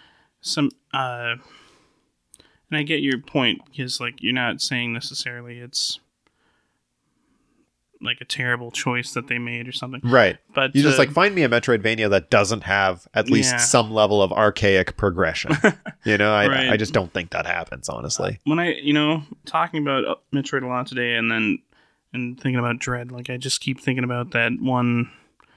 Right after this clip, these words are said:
Speaker 1: like, the director of the original God of War games.
Speaker 2: Yeah.
Speaker 1: Did you hear about that whole thing where he got in hot water with gamers because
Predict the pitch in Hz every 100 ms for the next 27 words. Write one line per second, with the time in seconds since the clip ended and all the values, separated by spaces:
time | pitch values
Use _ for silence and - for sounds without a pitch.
0 | _ _ _ _ 123 - 123 127 127 123
1 | 131 123 127 127 127 123 135 123 127 123
2 | 123 127 123 123 123 123 123 123 - -
3 | 135 135 131 131 135 131 - - 139 135
4 | 135 123 - 120 135 127 120 123 _ _
5 | _ _ _ - 123 120 120 123 123 123
6 | 117 - _ _ _ _ _ _ _ -
7 | 131 123 151 139 - 131 127 131 123 127
8 | - 131 135 135 131 131 123 - 139 -
9 | 131 127 -